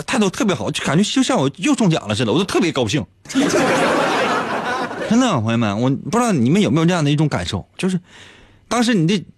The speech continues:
以前呢我都是骂他们，现在我也不骂了，因为我知道大家伙儿也都挺，挺辛苦，不容易啊，因为获取个人隐私呢本身是已经违法的，但是现在呢，<laughs> 哪有隐私啊？<laughs>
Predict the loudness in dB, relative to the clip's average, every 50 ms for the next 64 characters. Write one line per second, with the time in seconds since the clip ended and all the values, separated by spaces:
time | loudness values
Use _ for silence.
0 | _ _ _ _ _ _ _ -4 -2 0 0 2 2 2 2 2 2 2 0 0
1 | 0 0 0 0 0 -2 -2 -4 -6 -6 -4 -2 0 0 0 0 -2 -2 -2 0
2 | 0 0 0 -2 -6 -4 -2 2 2 2 2 2 0 2 2 2 0 0 0 0
3 | 2 2 0 0 0 0 0 0 -2 -6 _ _ -14 -12 -8 -6 -6 -2 0 0
4 | 2 2 0 -2 0 0 0 2 2 2 2 2 0 -2 -4 _ _ -2 -2 -2
5 | -2 -2 -2 0 0 0 -2 -6 -12 -16 -6 -4 -2 -2 0 0 0 0 0 2
6 | 2 2 0 -2 -2 0 0 0 2 0 0 0 0 2 2 0 0 -2 0 0
7 | 0 2 2 0 0 -2 -4 -8 -10 -16 -20 _ _ _ -2 0 0 2 2 2
8 | 2 2 2 2 0 0 -2 _ -2 0 0 0 0 -4 _ _ -4 -2 0 0
9 | 0 0 0 0 2 2 2 4 4 2 2 0 0 0 2 2 2 2 0 -2
10 | -4 -8 _ _ -8 -4